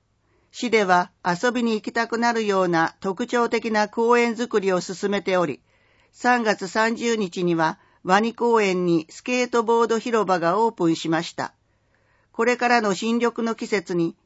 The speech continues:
皆さんもぜひ遊びに行ってみてはいかがでしょうか。問い合わせ、公園緑課、電話八四一の一四零四、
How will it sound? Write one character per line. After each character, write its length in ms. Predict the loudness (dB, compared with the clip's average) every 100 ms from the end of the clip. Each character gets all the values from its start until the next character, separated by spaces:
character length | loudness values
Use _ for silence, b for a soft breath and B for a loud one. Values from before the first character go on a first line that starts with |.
| -6
皆 260 | -2 0 0
さ 180 | 0
ん 60 | 2
も 140 | 0
ぜ 140 | -2 -4
ひ 220 | -6 -14 b b b
遊 240 | -4 -2 -2
び 120 | 0
に 140 | -2
行 100 | -2
っ 20 |
て 140 | 0 0
み 120 | 0
て 120 | 2
は 100 | 2
い 80 | 2
か 140 | 0
が 100 | 0
で 100 | -2
し 140 | -2 -2
ょ 80 | -2
う 60 |
か。 260 | 0 -4 -4 _ _ _ _ _ _ _ _ _ -4
問 240 | -2 0
い 60 | 2
合 80 |
わ 160 | 4 2
せ、 380 | 2 0 0 -4 -10
公 340 | -2 2 4
園 220 | 4 2
緑 420 | 0 2 0 0
課、 280 | 0 0 0 _ _ _ -2
電 340 | 0 0 2
話 240 | 2 2 -2
八 400 | -4 -4 -4 -2
四 260 | 0 0 -2
一 300 | -6 -6 -2
の 240 | 0 -2
一 340 | -6 -8 -4 0
四 300 | 0 0 0
零 260 | 2 2
四、 260 | 2 0